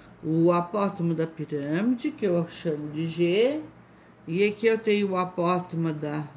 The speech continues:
base, que eu chamo de M. O que que tá pedindo pra eu fazer? Qual os dados que eu tenho?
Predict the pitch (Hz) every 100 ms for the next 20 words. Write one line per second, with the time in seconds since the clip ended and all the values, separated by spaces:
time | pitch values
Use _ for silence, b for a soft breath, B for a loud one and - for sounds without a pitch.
0 | - 151 151 170 214 247 240 262 233 226
1 | 220 214 269 247 - - 104 - - -
2 | - - - - - - B B B B
3 | B - 359 - 415 392 320 339 320 294
4 | 285 294 302 294 196 175 175 240 277 -
5 | 220 233 226 202 214 214 208 - - 226
6 | 226 - 135 - -